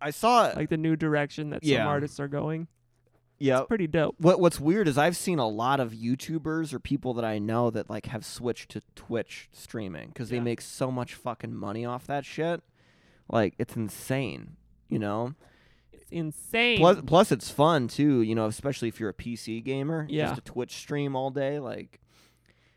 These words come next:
Speaker 1: is Logic's album pre-, I've heard it's pretty good. It's gotten a lot of good, uh,
Speaker 2: Oh, it's solid.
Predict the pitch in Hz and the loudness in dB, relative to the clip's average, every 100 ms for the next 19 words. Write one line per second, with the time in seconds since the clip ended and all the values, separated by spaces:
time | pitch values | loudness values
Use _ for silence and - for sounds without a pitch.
0 | _ 135 127 131 - 156 - 135 127 123 | _ -8 -4 -2 -2 -2 -2 0 -2 -4
1 | 104 127 110 151 208 - 117 95 113 131 | -2 -2 0 0 0 -4 -6 -4 0 2
2 | 107 - 110 104 104 104 98 104 104 - | 0 -4 -8 -8 -10 -8 -4 -4 -6 -12
3 | _ _ 117 101 - 147 151 - 117 143 | _ _ -8 -6 -2 -2 -2 -2 -2 2